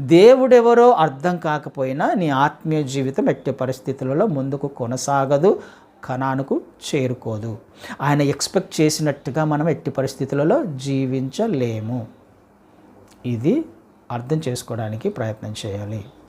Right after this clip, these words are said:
అపవాది చాలా కుయుక్తిగా వాడి ప్రణాళికను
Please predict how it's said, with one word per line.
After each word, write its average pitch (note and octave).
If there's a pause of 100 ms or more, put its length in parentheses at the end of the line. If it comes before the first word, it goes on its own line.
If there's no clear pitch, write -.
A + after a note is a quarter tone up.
(920)
అపవాది D3 (100)
చాలా C3+
కుయుక్తిగా D#3
వాడి C#3+
ప్రణాళికను C#3